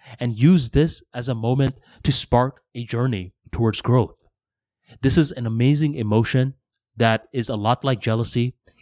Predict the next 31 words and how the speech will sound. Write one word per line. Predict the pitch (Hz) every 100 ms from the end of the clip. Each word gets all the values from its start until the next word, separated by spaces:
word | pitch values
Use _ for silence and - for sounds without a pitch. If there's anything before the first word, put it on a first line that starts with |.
| -
It | 104 -
gets | 131 - -
a |
bad | 104 110 104
rep, | 98 113 - _ _ _ - -
but | 110 - _ _ _ _
when | 131 123
dissatisfaction | 123 135 143 - 131 131 - 135
is | 117 104
used | 110 165 175 - -
correctly, | - 117 139 - 98 82 - _ _ - -
that's | 117 139
when | 135
you | 110 123
will | 139 123 135
have | 123 - _ - _
a | 104
lot | 104 131 185
of | 117
growth | 120 120 107 - _ _ _
that | 110
you | 104 123
are | 120 120
not | 120 _
initially | 110 110 - 113 107 -
expecting. | - - 127 - 92 80 _ _ _ _ _ _
Start | - 143 -
putting | 151 147 147
a | 110
positive | - - 135 135 135 127 -
label | 110 113 117 123 127